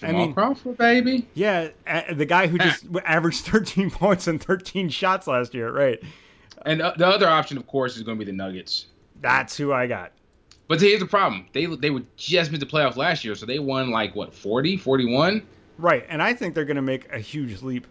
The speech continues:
Speaker 1: this year, to be honest with you. I think, honestly, I'm not, you know, Paul Millsap on that team is gonna be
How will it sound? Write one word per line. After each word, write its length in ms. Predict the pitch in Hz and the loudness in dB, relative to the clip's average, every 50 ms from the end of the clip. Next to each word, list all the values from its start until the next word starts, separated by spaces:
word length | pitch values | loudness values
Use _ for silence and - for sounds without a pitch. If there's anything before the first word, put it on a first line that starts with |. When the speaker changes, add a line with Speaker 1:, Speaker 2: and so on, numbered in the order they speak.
| - | -12
Speaker 1:
this 220 | 131 123 113 - - | -10 -10 -10 -8 -10
year, 120 | 120 110 101 | -10 -10 -10
to 100 | 92 98 | -10 -10
be 80 | 113 110 | -8 -8
honest 240 | 113 117 117 110 - | -8 -8 -10 -10 -10
with 100 | 120 101 | -12 -12
you. 120 | 107 120 - | -12 -8 -4
I 140 | 143 165 175 | -4 -2 -2
think, 320 | 175 - 196 196 185 - _ _ 151 | -2 -4 -6 -6 -8 -12 _ _ -4
honestly, 440 | 143 160 175 170 - - 175 165 | -4 -2 -2 -4 -4 -6 -4 -4
I'm 120 | 151 143 143 | -4 -4 -2
not, 220 | 143 143 135 120 - _ _ | -2 -4 -4 -6 -10 _ _
you 100 | - 156 131 | -10 -10 -8
know, 120 | 110 104 - - - - - _ _ _ _ _ _ | -8 -10 -14 -18 -20 -20 -20 _ _ _ _ _ _
Paul 200 | - 180 226 277 | -2 0 2 2
Millsap 480 | 269 175 180 190 185 - 202 196 190 196 | 4 4 2 2 2 0 0 -2 0 -2
on 120 | 190 185 | -4 -2
that 140 | 190 185 180 185 | -2 -4 -4 -4
team 420 | - 185 185 190 190 202 185 139 - _ _ _ _ _ _ _ _ _ _ _ _ _ _ _ - | -6 -6 -4 -4 -6 -8 -12 -14 -18 _ _ _ _ _ _ _ _ _ _ _ _ _ _ _ -4
is 200 | 180 180 165 - | -2 -2 -2 -2
gonna 180 | - 185 175 170 | -2 -2 -2 -2
be 180 | 165 160 151 | -4 -6 -6